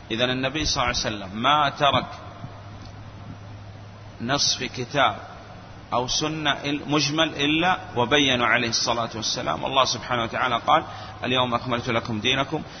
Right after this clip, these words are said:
وأتممت عليكم نعمتي ورضيت لكم الإسلام دينا." إذن لا يوجد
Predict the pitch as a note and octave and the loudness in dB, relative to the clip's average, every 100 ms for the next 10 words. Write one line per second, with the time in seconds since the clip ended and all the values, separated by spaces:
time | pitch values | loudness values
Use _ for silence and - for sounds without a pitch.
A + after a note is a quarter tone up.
0 | - - - A2 A#2+ A#2+ A2 G#2 A2+ A#2 | -14 -4 -2 0 0 -2 2 2 2 -2
1 | A#2 A2 B2+ B2+ C3 C#3 B2 A#2+ B2 B2 | -6 -6 -6 -6 -4 2 2 2 -2 -4
2 | A#2+ B2+ A#2 - C3 A#2+ G#2+ G2 F#2 A2+ | -4 -4 -2 2 4 4 2 -2 -2 -2
3 | A#2+ C3 D#3+ E3 E3 D#3 B2 A2+ | 0 4 6 6 4 0 0 -4